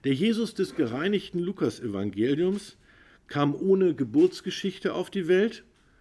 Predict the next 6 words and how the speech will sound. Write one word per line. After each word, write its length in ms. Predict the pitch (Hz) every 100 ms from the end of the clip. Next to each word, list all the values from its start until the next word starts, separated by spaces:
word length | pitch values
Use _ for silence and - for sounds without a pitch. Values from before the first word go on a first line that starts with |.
| _ _
Die 60 | 110
Geburtsgeschichte 880 | 120 113 160 165 151 - 151 147 156
ist 220 | 127 -
eine 340 | 110 120 113 90
judaisierende 920 | 120 131 120 117 117 156 151 147 131
Interpretation, 1120 | 113 113 - 123 107 92 - 127 143 170